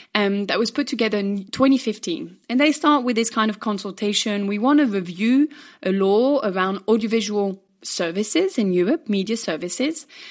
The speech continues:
and that affects investments that we do, content that we create. It talks about culture. And culture in Europe, it's,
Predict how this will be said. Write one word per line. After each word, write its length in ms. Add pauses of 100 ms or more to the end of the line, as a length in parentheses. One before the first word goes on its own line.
(140)
and 140
that 160
affects 440
investments 920
that 380
we 200
do, 440
content 680
that 180
we 120
create. 920 (280)
It 120
talks 240
about 320
culture. 560 (580)
And 180
culture 360
in 160
Europe, 480 (580)
it's, 680